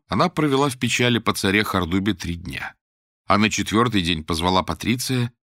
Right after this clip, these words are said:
и приказала ему взять эту записку, привязать ее к стреле и пустить к мусульманам. А после этого она пошла в церковь и стала плакать, причитать о потере сына.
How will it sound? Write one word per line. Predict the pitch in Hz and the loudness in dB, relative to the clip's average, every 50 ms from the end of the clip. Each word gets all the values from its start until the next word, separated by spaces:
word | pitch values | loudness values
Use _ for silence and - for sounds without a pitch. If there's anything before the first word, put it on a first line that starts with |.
| _ _ | _ _
и | - 170 | 0 0
приказала | 185 - 190 180 - 175 151 123 143 160 165 156 | 2 2 2 2 2 2 2 2 2 2 4 4
ему | 151 143 143 147 143 | 4 2 2 2 2
взять | 110 98 92 131 151 135 127 - | 2 2 2 0 0 0 -2 -4
эту | - 101 - - 82 | -6 -6 -6 -4 -4
записку, | 76 85 85 - 147 143 - - - - - - _ _ _ _ _ | -4 -4 -4 -4 -6 -6 -6 -6 -8 -12 -16 -18 _ _ _ _ _
привязать | - 127 131 151 151 131 120 151 151 - - | 0 2 2 4 4 4 2 2 0 0 2
ее | 127 123 107 | 2 2 2
к | - | 0
стреле | - - - 98 95 98 117 156 180 | -2 -6 -2 0 0 2 2 2 2
и | - - 139 | 0 0 -4
пустить | 151 - - 170 - - - 117 127 123 | -4 -2 -2 -2 -2 -2 -4 -4 -4 -4
к | - - | -6 -6
мусульманам. | 101 101 98 - - 104 92 80 - - 95 - - - - _ _ _ _ _ _ _ _ _ _ _ _ _ | -4 -4 -4 -4 -4 -6 -6 -6 -8 -10 -12 -14 -16 -18 -20 _ _ _ _ _ _ _ _ _ _ _ _ _
А | - 104 104 | 0 0 2
после | 101 120 113 - 107 113 | 4 2 4 4 4 2
этого | 120 107 110 110 110 | 2 2 2 4 4
она | 107 110 98 | 4 4 2
пошла | - 104 98 - 101 90 | 2 0 0 0 0 -2
в | - | 0
церковь | - - 107 104 107 - 127 120 - _ _ _ _ | 0 0 0 0 0 -2 -4 -4 -6 _ _ _ _
и | - | -6
стала | 98 - - 156 151 147 143 | -4 0 2 2 4 2 2
плакать, | 123 135 156 160 151 - - 85 - - | 0 0 0 0 0 0 -4 -6 -6 -6
причитать | - - 95 87 - - - - 120 123 123 | -4 -2 -2 0 -2 -2 -2 -2 -4 -4 -4
о | - 87 | -6 -6
потере | - 87 82 - 98 98 101 101 | -4 -4 -2 0 0 0 0 0
сына. | - - 131 135 113 73 53 - | -2 -2 -2 -2 -2 -4 -6 -12